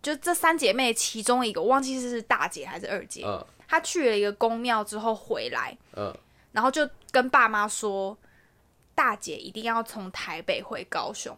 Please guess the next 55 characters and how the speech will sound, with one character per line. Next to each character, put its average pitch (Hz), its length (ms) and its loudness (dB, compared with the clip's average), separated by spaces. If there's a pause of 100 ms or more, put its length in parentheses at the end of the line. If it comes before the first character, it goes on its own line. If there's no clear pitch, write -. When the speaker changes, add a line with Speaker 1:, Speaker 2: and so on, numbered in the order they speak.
Speaker 1:
不 233 80 0
然 208 140 4
她 202 160 -4
就 214 100 -6
会 214 100 -4
有 - 100 0
生 - 320 -4
命 202 240 -8
危 82 180 -10
险。 - 320 -10
Speaker 2:
嗯 104 160 -8
哼。 110 240 -6 (560)
Speaker 1:
然 226 140 6
后 277 100 8
大 269 240 8
姐 156 300 -6 (1120)
从 214 280 -4
台 208 280 0
北 208 300 0 (560)
真 254 160 6
的 240 80 0
就 226 140 -4
这 262 120 2
样 202 120 2
回 185 220 -6
到 208 160 2
了 190 60 2
高 180 220 -4
雄 - 180 -10
哦， 170 100 -14
Speaker 2:
嗯。 208 180 -4 (240)
Speaker 1:
就 311 120 -2
是 349 160 2
也 226 180 2
不 208 60 -10
知 285 60 6
道 311 100 10
为 320 100 8
什 240 100 -2
么 185 60 -10
她 220 160 -6
就 226 100 -6
答 208 360 2
应 202 160 -2
了， - 180 -14
因 285 100 -6
为 320 60 0
她 311 160 -2
在 320 100 4
台 220 220 0
北 196 160 -2
是 262 140 -2
有 214 60 0
生 220 360 0
意 220 220 -8